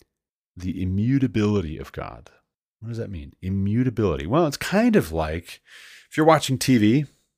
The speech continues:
and you wanted to hit the mute button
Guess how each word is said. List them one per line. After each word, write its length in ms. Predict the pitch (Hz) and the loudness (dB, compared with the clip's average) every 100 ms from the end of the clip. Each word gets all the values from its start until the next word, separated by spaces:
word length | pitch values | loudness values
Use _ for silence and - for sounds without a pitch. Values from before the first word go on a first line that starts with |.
| _ - _ _ _ _ 101 | _ -20 _ _ _ _ -6
and 600 | 107 110 113 107 104 - - _ _ _ _ _ | -2 0 0 0 -2 -6 -12 _ _ _ _ _
you 140 | 95 92 | -14 -8
wanted 280 | 90 87 | -6 -6
to 60 | 80 | -6
hit 180 | 85 - | -8 -6
the 220 | 78 73 - | -8 -8 -10
mute 400 | 80 80 95 - - | -6 -4 -4 -6 -10
button 400 | - - 113 | -10 -6 -8